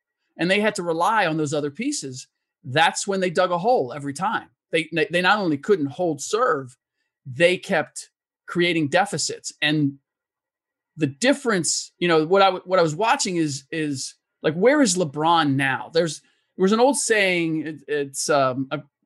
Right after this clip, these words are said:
actually borrowed it from, B-, B J Armstrong's the first one who told me about it, which is, like,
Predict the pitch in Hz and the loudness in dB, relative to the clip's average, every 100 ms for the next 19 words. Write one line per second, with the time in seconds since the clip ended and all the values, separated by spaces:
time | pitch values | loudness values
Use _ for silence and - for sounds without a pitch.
0 | _ - 170 147 143 135 156 151 147 143 | _ -4 -4 0 -2 2 4 4 2 -4
1 | 143 131 127 139 185 208 254 226 190 160 | -6 -4 -4 -4 -2 4 6 6 4 4
2 | 180 156 139 165 147 147 139 143 131 131 | 0 -2 -2 -6 -4 -4 -6 -6 -8 -8
3 | 123 - - - 165 - 165 139 151 143 | -10 -12 -12 -6 -4 -2 -2 2 2 2